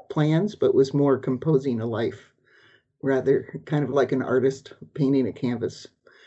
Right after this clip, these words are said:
I didn't really have a picture of who I would be when I grew up. And so, you know, when you're, when you think of your life more as an artist rather than as a, a planned event,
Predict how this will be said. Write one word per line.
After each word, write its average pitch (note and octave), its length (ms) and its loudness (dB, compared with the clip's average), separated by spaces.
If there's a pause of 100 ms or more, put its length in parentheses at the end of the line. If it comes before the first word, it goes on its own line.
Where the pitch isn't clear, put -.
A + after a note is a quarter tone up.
(240)
I C#3 80 2
didn't D3+ 240 2
really C#3 280 6
have B2 280 -4
a B2+ 60 4
picture A#2+ 540 -4
of A2+ 220 -4
who C#3 280 2
I A#2 80 2
would B2 200 4
be B2 200 0
when C3 180 -2
I - 80 -2
grew B2 300 0
up. - 180 -4 (360)
And D#3 220 6
so, C#3+ 560 6
you D3 140 2
know, C#3 120 4
when C#3 200 4
you're, C3+ 400 2 (200)
when C#3+ 220 -2
you C#3 120 0
think E3 240 -4
of C3+ 100 0
your B2+ 160 2
life C3+ 400 2
more C#3 380 -2
as A#2 140 -4
an B2 100 -2
artist - 540 -2
rather F#2+ 260 -4
than B2+ 280 -4
as A#2+ 240 -6
a, A#2 280 -2 (600)
a C3+ 80 2
planned C#3+ 460 2
event, A#2 520 -2